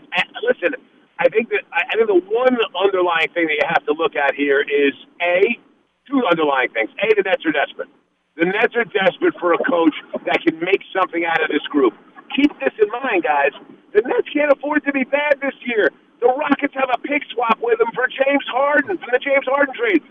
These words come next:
By the way, James Harden's on the Sixers, all right? And Ben Simmons is on the Nets. And a, and a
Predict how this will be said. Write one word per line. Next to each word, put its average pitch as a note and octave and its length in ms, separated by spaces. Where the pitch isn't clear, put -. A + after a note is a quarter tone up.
By C#4+ 240
the C#4+ 60
way, D4+ 340
James D4+ 320
Harden's C#4 420
on C#4 220
the C4+ 160
Sixers, G#4+ 560
all G#3 80
right? C4+ 320
And B3+ 180
Ben D4 220
Simmons D4 480
is C4 80
on C4 240
the B3 80
Nets. D4 400
And B3 80
a, B3 100
and B3 80
a A#3+ 40